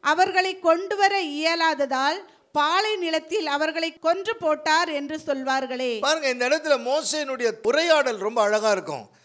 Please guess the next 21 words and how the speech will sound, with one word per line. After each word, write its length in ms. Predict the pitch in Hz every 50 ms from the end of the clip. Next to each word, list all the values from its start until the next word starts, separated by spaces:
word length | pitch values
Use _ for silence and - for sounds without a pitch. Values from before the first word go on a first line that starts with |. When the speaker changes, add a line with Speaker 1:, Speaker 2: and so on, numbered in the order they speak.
| _ _ _
Speaker 2:
நீங்க, 440 | _ 202 277 294 277 262 240 220 190 - - - 185 196 190
ம, 20 | 190 185 185 180 175 175 165 170 175 202
இரவுல 420 | 247 285 311 320 311 302 285 262 233
அக்கினி 460 | 202 190 208 196 - - 294 285 269
தூணாக 760 | 202 - 240 240 220 208 196 175 - 180 214 247 311 330 302 - _ _ _ _ _ _ _ _ 196
பகலிலே 500 | 226 247 285 302 302 285 277 262 247 226
மேக 400 | 208 226 254 294 311 294 294 - - -
ஸ்தம்பமாக, 540 | - 233 226 240 226 208 208 202 180 180 170
இந்த 200 | 160 165 170 180
மேக 380 | 170 202 254 294 302 294 294 262 - -
ஸ்தம்பமும் 380 | - 240 240 240 233 233 226 214
அக்கி 280 | 202 202 202 - 277
தூ-, 380 | 247 202 - 247 233 226 208 208
அக்னி 260 | 208 214 269 262 262 220 214
தூணும் 240 | 240 220 220 208 196
எதை 220 | 190 196 254 262 196
குறிக்குதுன்னு 420 | 247 233 226 202 202 190 196 185
சொன்னா, 420 | 151 165 160 156 170 214 262 277 - - - - - _
இந்த 140 | 175 185 180
மேக 400 | 180 214 254 285 285 285 262 247 - -
ஸ்தம்பம், 480 | 208 190 185 165 170 185 214 247 269